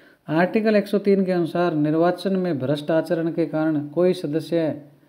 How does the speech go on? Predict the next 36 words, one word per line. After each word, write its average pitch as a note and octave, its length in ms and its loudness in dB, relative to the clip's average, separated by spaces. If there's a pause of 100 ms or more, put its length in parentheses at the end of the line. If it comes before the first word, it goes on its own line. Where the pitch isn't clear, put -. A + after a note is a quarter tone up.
(600)
सदन E3+ 340 0
का F3 180 0
सदस्य F3 440 -4
होने D3 320 0
के E3 180 -6
लिए D#3+ 280 0
अपात्र F3+ 480 2
हो B2 180 -4
जाए C#3 380 0 (1300)
या D3+ 160 6
हो B2 220 -2
गया D#3+ 260 6
है D#3 500 0 (1000)
या C#3+ 140 0
नहीं C3+ 280 2
है, D#3 240 0
जो F3+ 180 2
भी F#3 120 0
मामला D#3+ 360 0
है, D#3 460 -4 (180)
होने D3 240 -2
के D#3 60 -4
लिए D3+ 160 -2
अपात्र D#3 340 -4
हो C3 120 -2
गया D#3 220 -2
है D3+ 100 -2
या C#3 100 -2
नहीं C#3+ 240 -2
है, D3 200 0
इस F#3+ 200 -8
प्रकार F3+ 380 2
का F3+ 160 2
कोई F#3 480 -4 (420)
विनिश्चय F3+ 600 -2
है, C#3 420 -4